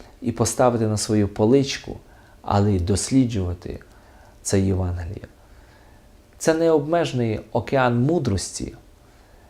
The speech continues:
ріки води живої, тому що Слово — це Боже,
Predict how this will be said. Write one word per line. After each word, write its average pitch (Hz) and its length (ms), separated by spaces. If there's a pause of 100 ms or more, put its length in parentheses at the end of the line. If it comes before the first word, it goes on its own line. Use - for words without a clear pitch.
(160)
ріки 139 420 (680)
води 120 380
живої, 107 640 (320)
тому 113 260
що 95 440
Слово — 127 580 (380)
це - 160
Боже, 104 480